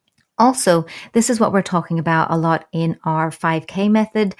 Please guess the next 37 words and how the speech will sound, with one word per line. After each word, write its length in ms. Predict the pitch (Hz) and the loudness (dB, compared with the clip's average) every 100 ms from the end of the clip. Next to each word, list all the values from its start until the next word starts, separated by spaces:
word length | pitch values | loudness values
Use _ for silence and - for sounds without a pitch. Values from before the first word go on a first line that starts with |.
| - - - | -16 -10 -6
our 100 | 170 | -4
five 280 | 175 165 | -4 -6
K 160 | - 170 | -4 -2
month 240 | 165 156 - | -2 -4 -6
activation 800 | 165 - 156 185 214 - 208 202 - - - | -8 -6 -2 -2 -2 0 2 0 -4 -20 -4
right 240 | 185 185 | -2 0
now, 360 | 190 185 180 - | 0 2 0 0
about 500 | 170 - 165 160 - | -4 -2 -2 -2 -4
value 640 | 147 170 165 160 160 160 - - - | -4 -2 0 0 -2 -2 -8 -20 -4
and 220 | 170 160 | -2 0
about 640 | 156 143 160 160 160 - - _ _ _ _ - | -2 -2 -2 -2 -4 -8 -18 _ _ _ _ -18
how 280 | - 175 170 | -8 -4 -2
to 240 | 165 - 165 | -4 -2 0
meet 340 | 170 165 - | 0 -2 -4
your 100 | 160 | -4
abundant 520 | 151 160 156 160 147 | -2 -2 -2 -4 -6
self 520 | - 160 139 143 - - - | -6 -4 -4 -6 -18 -10 -4
and 360 | 160 151 139 - | -2 -2 -6 -12
work 420 | - 175 170 - | -8 -6 -6 -8
towards 380 | 160 151 147 - | -8 -6 -8 -8
abundance. 720 | 156 156 147 143 - - - - | -6 -4 -4 -6 -12 -16 -18 -8
Yeah. 300 | 160 175 254 254 - - - - | -4 -2 -2 -6 -20 -20 -10 0
And 280 | 220 220 220 | 2 4 2
abundance 640 | 196 262 269 277 254 - | 2 4 4 4 0 -4
and 280 | - 180 180 | -6 -2 0
whatever 300 | 185 202 214 | 0 0 0
you 160 | 208 | 0
think 240 | 202 208 196 | 0 -2 -2
of 140 | 180 | -4
that 260 | 180 175 - | -4 -2 -4
or 100 | 156 | -6
whatever 460 | 156 170 175 165 | -4 -4 -4 -4
words 400 | 160 170 165 160 | -4 -2 -2 -6
come 200 | - 160 | -8 -4
up 140 | 165 - | -4 -6
for 140 | - | -8
you, 320 | 151 156 160 | -6 -4 -4